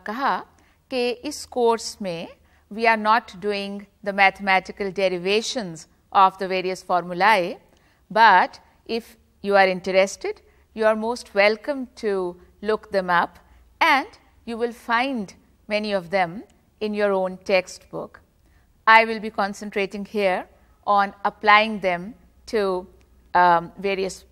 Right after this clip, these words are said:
practical problems. And going back to the example that we were considering just now,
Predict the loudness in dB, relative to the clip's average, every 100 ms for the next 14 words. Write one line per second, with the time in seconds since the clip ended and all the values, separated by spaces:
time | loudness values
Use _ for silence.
0 | _ -2 -2 -4 -10 -8 2 2 2 -2
1 | -10 -12 -16 _ _ _ _ 0 2 2
2 | -2 -10 _ _ -6 -4 0 0 0 -8
3 | -8 -6 4 4 4 0 -6 -6 -8 -8
4 | -4 -4 -2 -8 -6 -8 -2 -4 -2 -8
5 | -10 -6 0 0 0 -6